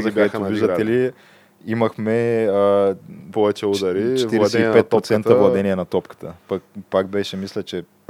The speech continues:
Speaker 1: четири пет на нула, нещо такова беше резултат.
Speaker 2: Пет на нула беше, да.
Speaker 1: Да, но, ам,
Speaker 2: Но той, човека, който и говореше тия неща, мина през националния отбор, на него му беше даден шанс. Аз искам Кокала и Гонзо в тандем.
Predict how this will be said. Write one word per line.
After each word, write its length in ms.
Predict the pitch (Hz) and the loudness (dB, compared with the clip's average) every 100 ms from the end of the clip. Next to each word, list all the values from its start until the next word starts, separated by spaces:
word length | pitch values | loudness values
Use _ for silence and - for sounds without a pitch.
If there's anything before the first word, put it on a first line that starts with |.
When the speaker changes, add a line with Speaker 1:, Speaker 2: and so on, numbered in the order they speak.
| 127 117 | -14 -10
Speaker 1:
четири 280 | 110 95 110 | -8 -6 -6
пет 200 | 95 95 | -6 -6
на 80 | 95 | -6
нула, 180 | 98 | -6
нещо 200 | 92 92 | -6 -10
такова 220 | - - 90 | -10 -6 -4
беше 260 | 87 - | -4 -8
резултат. 220 | 82 98 - | -12 -10 -8
Speaker 2:
Пет 80 | |
на 60 | 90 | -8
нула 200 | 90 85 | -8 -8
беше, 220 | 80 - | -10 -14
да. 60 | - 85 - _ - | -18 -20 -20 _ -14
Speaker 1:
Да, 380 | 90 92 90 82 - - | 0 2 2 0 -12 -12
но, 580 | 101 104 104 98 92 85 90 87 | -4 0 2 2 0 0 0 0
ам, 160 | 85 85 _ _ _ _ _ - | -2 -8 _ _ _ _ _ -12
Speaker 2:
Но 220 | 113 110 | -6 -4
той, 220 | 101 113 113 | -2 -2 -2
човека, 360 | 110 113 113 | 0 0 0
който 280 | 113 110 117 | -2 0 0
и 40 | |
говореше 380 | 104 107 110 - | 0 2 2 0
тия 160 | 110 104 | 0 0
неща, 360 | 92 - 104 | 0 0 0
мина 280 | 107 107 110 | 0 0 0
през 200 | - 98 | 0 -2
националния 520 | 95 90 92 90 90 | -2 -8 -8 -8 -8
отбор, 280 | 85 85 101 | -10 -6 -6
на 120 | 110 | -4
него 160 | 104 104 | -2 0
му 120 | 104 | 0
беше 220 | 101 - | 0 -2
даден 260 | 95 95 80 | -2 -4 -4
шанс. 500 | - 98 113 - - _ _ _ | -10 -10 -10 -14 -20 _ _ _
Аз 220 | 107 107 - | -10 -10 -10
искам 240 | - 113 | -6 -6
Кокала 400 | - 104 107 101 | -2 -2 -2 -4
и 40 | |
Гонзо 320 | 92 101 104 98 | -4 -6 -6 -8
в 80 | |
тандем. 400 | - 92 87 92 | -12 -12 -10 -12